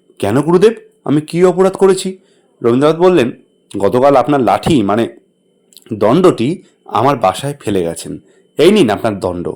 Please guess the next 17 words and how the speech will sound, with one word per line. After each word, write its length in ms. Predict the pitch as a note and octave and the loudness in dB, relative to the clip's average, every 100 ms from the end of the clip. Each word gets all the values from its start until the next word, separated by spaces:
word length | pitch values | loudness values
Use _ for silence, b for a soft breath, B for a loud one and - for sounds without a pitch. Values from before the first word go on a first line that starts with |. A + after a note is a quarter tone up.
| _ _ b b b b b | _ _ b b b b b
একবার 540 | C3+ D#3+ G#3+ D3+ D#3 | 0 2 4 4 2
শরৎচন্দ্র 920 | F3+ - A#2+ D#3+ D#3+ F3+ F3 F3+ G3+ G#3 | 0 -4 -2 -2 0 -2 0 0 2 2
একখানা 380 | B2+ - C3 | 0 -2 -4
টেলিগ্রাম 460 | B2+ A2+ A#2+ A#2+ A#2 | -2 -2 -2 -2 -2
পাঠালেন 420 | G#2+ A2 B2 D#3+ | -2 -4 -4 -2
রবি 220 | B2+ G2 | -2 -4
ঠাকুরকে। 420 | G2 F2+ F2+ - - _ b b b | -6 -10 -14 -14 -20 _ b b b
সেকালে 400 | - C3 B2+ C#3 | -8 -4 0 0
সাধারণত 560 | C3+ B2+ C#3+ E3+ F#3 F3 | 2 0 2 2 2 2
কোনো 380 | C#3+ D#3 C#3+ C#3+ | 0 0 -2 -2
গুরুতর 580 | A#2 A2+ D3+ F#3 F3+ E3 | -4 -6 -4 -2 -2 -2
সংবাদ 400 | - C#3+ C#3+ C3+ | -4 0 0 0
হলেই 220 | C#3 G#3+ | -4 -2
টেলিগ্রাম 400 | B2+ G#2 G#2+ E2+ | -2 -2 -2 -2
করা 220 | G2+ F2+ | -2 -2
হতো, 200 | F2 - | -4 -4
কাজেই 340 | B2 C#3+ E3+ | 0 2 0